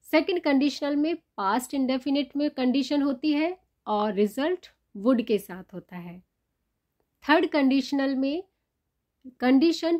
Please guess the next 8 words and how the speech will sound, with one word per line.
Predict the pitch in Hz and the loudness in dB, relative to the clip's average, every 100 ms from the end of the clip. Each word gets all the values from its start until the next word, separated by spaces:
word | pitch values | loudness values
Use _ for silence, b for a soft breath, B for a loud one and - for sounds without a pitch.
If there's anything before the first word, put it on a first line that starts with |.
| - | 0
पास्ट | 220 226 233 - | 0 0 -2 -12
परफेक्ट | 180 180 - 262 - | -10 -8 -6 -6 -2
में | 302 | -2
होती | 277 285 311 311 | 0 -2 0 0
है | 320 381 - - | 0 -2 -10 -4
और | 226 | -2
रिजल्ट | 208 226 226 302 339 _ - | 0 -2 -2 -4 -4 _ -8
वुड | 202 | -2